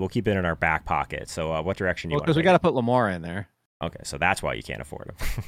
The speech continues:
Speaker 1: <laughs> Got it.
Speaker 2: <laughs>
Speaker 1: Got it. All right. Are we going Lamar naked? Uh, you're, like, the king of naked quarterback, I feel like.
Speaker 2: Uh, I am. So, let, yeah, let's do Lamar naked for right now.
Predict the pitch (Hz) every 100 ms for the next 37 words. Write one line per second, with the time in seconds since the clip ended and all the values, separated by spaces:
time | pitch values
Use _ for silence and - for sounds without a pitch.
0 | - - - 151 127 - - 269 - -
1 | 190 - 165 170 156 120 - - 58 50
2 | - - 92 76 - - 104 110 104 101
3 | 95 101 120 117 107 113 143 131 123 -
4 | 120 113 95 90 92 85 - 80 69 62
5 | 67 - - - - 147 170 170 170 165
6 | 160 151 147 151 147 135 - 143 135 143
7 | - 156 151 160 - 190 156 147 131 123
8 | 123 113 110 104 104 104 92